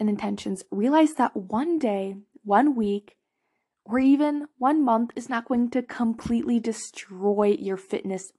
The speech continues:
progress. Being out of routine, eating different food, exploring things is not going to destroy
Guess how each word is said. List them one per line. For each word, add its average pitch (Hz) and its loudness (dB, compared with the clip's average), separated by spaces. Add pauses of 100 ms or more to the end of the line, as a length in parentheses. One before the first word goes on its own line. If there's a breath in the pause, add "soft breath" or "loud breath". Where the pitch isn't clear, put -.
progress. - -2 (720 loud breath)
Being 359 6
out 294 0
of 269 0
routine, 262 0 (400 soft breath)
eating 359 6
different 330 0
food, 254 2
exploring 233 -4
things 359 -2 (100)
is 240 4
not 240 2
going 277 -2
to 262 -4
destroy 233 -4